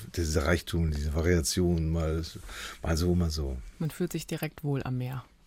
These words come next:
Speaker 2: Und du fühlst dich jetzt auch wohl mit deiner neuen Platte, so kurz vor deinem großen Tag? Du wirst nächste Woche sechzig Jahre alt und hast dir so eine kleine musikalische Geburtstagstorte selbst gemacht, oder?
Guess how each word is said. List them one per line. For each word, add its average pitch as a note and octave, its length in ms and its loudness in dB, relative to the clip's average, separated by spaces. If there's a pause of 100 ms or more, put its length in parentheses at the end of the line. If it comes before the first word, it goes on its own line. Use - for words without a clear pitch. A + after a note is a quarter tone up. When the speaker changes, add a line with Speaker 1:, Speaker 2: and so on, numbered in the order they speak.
(480)
Speaker 2:
Und F3 140 4
du F#3 60 2
fühlst A3+ 260 -2
dich G#3 100 -2
jetzt G#3 200 2
auch G#3+ 180 4
wohl A3+ 180 6
mit B3+ 160 6
deiner A3+ 300 4
neuen A3+ 260 4
Platte, B3+ 360 2
so A3+ 100 2
kurz A3 320 0
vor - 160 0
deinem F#3 480 4
großen A3+ 480 4
Tag? G#3+ 460 0
Du G3+ 120 -4
wirst G3 200 -2
nächste G3 260 0
Woche F#3 180 -2
sechzig - 380 -4
Jahre C#3 240 -2
alt A3+ 260 0
und F3+ 140 0
hast F3+ 160 -4
dir F3+ 100 -2
so E3+ 80 -2
eine E3 140 -2
kleine E3+ 300 -2
musikalische D#3+ 640 -2
Geburtstagstorte D#3+ 800 -4
selbst C3+ 280 -4
gemacht, A3+ 360 -2
oder? F#3+ 320 0